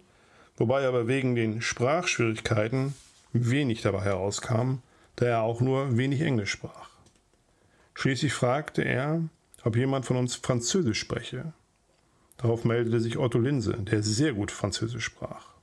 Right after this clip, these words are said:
Wir erfuhren, dass er französischer Abstammung und aus Kanada eingewandert war.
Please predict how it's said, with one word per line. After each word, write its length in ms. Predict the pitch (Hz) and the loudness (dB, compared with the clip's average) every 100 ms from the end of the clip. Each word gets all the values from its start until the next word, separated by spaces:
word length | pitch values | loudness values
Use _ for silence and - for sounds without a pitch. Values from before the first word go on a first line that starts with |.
| _ _ _ _ _ _ _ _ _ _ _ | _ _ _ _ _ _ _ _ _ _ _
Wir 120 | 123 | 0
erfuhren, 380 | 127 - 143 165 | 0 2 2 4
dass 160 | 147 139 | 2 0
er 80 | 120 | 0
französischer 640 | 117 113 135 135 - 107 | 0 2 2 2 2 0
Abstammung 480 | 113 - - 131 131 | 0 0 0 0 0
und 100 | 131 | 0
aus 220 | 143 - | 0 -2
Kanada 380 | - 165 110 98 | -2 0 2 0
eingewandert 580 | 107 101 95 98 95 - | 0 -2 -2 -4 -6 -4
war. 300 | 107 - | -6 -6